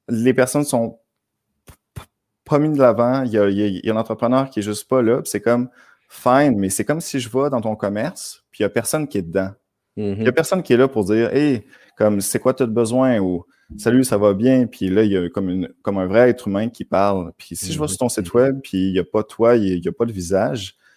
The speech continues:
Speaker 1: il y aura pas de confiance.
Speaker 2: La majorité des sites finissent par se ressembler. Tu m'ouvres une très belle porte pour plugger mes services parce que c'est exactement ça que je fais.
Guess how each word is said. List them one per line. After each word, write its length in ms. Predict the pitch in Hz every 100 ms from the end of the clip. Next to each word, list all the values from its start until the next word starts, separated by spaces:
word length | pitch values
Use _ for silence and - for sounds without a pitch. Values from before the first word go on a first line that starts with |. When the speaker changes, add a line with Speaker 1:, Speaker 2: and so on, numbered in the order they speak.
| _ -
Speaker 1:
il 60 |
y 20 |
aura 140 | 95 95
pas 80 | 131
de 60 |
confiance. 680 | - 95 85 98 104 98 - _ _ _
Speaker 2:
La 60 | 110
majorité 400 | 113 113 110 127
des 120 | 113
sites 300 | - 127 -
finissent 240 | - 104 -
par 160 | 101
se 120 | -
ressembler. 360 | 104 107 95 123
Tu 140 | -
m'ouvres 220 | 127 143 131
une 160 | 117
très 240 | - 160 147
belle 240 | 127 113
porte 300 | 131 143 -
pour 140 | 101
plugger 300 | - 107 107
mes 140 | 117 104
services 400 | - 98 104 104
parce 160 | 107
que 100 | -
c'est 160 | 117 120
exactement 920 | 110 104 101 143 131 120 120 107 98
ça 180 | 95 123
que 180 | 117 98
je 100 | -
fais. 300 | - 113